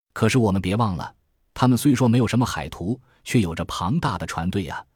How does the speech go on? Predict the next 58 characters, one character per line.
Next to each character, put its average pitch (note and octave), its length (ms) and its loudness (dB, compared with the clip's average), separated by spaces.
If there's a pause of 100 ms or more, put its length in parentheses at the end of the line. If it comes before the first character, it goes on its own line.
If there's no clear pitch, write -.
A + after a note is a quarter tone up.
(280)
也 A#2+ 140 4
有 F2 200 2
着 F#2+ 80 -4
一 G#2 180 -2
大 F2+ 240 -2
批 - 220 -2
经 D3 200 2
验 F2 180 2
丰 C#3 240 0
富 A2 140 -2
的 - 80 -4
水 A2+ 220 -2
手 E2 220 -4
呀。 A#2 180 -6 (640)
这 G2+ 140 2
么 E2+ 80 0
说， E2+ 260 -4 (380)
难 G#2+ 220 2
道 B2+ 180 2
复 - 280 0
活 G#2+ 180 2
节 A2+ 200 0
岛 E2 160 -2
上 G2+ 140 -2
的 E2+ 80 -6
居 C#3 160 0
民 F2 320 0 (120)
是 - 220 -4
飞 E3 300 2
到 E2+ 160 0
这 A#2 160 2
里 D#2+ 140 -4
来 D#2 160 -8
的 D#2+ 100 -4
吗？ D#2 160 -4 (640)
有 G2 140 2
人 G2+ 160 2
说， A2+ 320 2 (120)
复 - 280 2
活 A2+ 200 2
节 A2 160 2
岛 D#2+ 180 -2
上 E2 220 -2
最 E3 260 2
早 E2 180 -2
的 - 80 -10
居 C3 180 2
民 C#2+ 300 0 (120)
是 - 160 -2
来 E2+ 180 0
自 F2 220 -4
太 A2+ 280 -2
平 G2 200 0
洋 F2 180 0
中 G#2+ 140 2
的 D#2+ 100 -2
岛 F#2 240 -2
屿， D2+ 260 -8